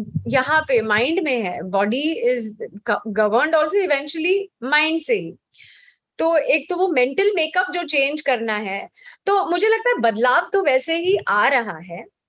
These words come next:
और, अ, generation by generation वो बढ़ता ही जाए और, अ, अ, ऐसी चीजों में taboo का कोई, अ, मुझे नहीं लगता कोई जरूरत है टैबू की, क्योंकि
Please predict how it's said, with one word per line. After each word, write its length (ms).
और, 380
अ, 180
generation 600
by 160
generation 600
वो 100
बढ़ता 320
ही 140
जाए 300
और, 440
अ, 280
अ, 220
ऐसी 280
चीजों 360
में 320
taboo 680
का 200
कोई, 600
अ, 360
मुझे 200
नहीं 140
लगता 280
कोई 220
जरूरत 540
है 320
टैबू 260
की, 240
क्योंकि 460